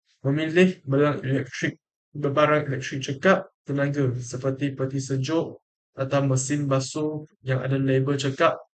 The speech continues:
tenaga dapat mengurangkan penggunaan elektrik di rumah. Satu lagi langkah ialah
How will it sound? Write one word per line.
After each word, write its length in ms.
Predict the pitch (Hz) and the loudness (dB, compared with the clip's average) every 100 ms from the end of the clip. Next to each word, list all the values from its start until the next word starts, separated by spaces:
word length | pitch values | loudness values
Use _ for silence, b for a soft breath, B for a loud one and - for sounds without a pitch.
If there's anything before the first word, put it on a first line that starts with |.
| _ _ | _ _
tenaga 520 | 127 131 135 135 117 120 _ _ _ _ - | -4 0 0 0 -2 -8 _ _ _ _ -4
dapat 320 | 135 135 139 | 0 0 0
mengurangkan 640 | 139 147 160 160 165 160 | 0 -2 -2 0 0 0
penggunaan 640 | 151 143 139 135 - 143 135 | -2 0 0 0 0 -2 -2
elektrik 480 | 135 131 - 147 | -2 -2 -4 -6
di 240 | - 131 135 | -4 2 2
rumah. 320 | 131 131 131 - _ _ _ _ _ _ _ _ _ | 4 2 0 -4 _ _ _ _ _ _ _ _ _
Satu 240 | 135 135 | -6 -2
lagi 320 | 147 139 147 | 2 0 2
langkah 560 | 175 160 160 180 139 - - | 0 0 2 2 2 0 -4
ialah 320 | 143 131 | 0 0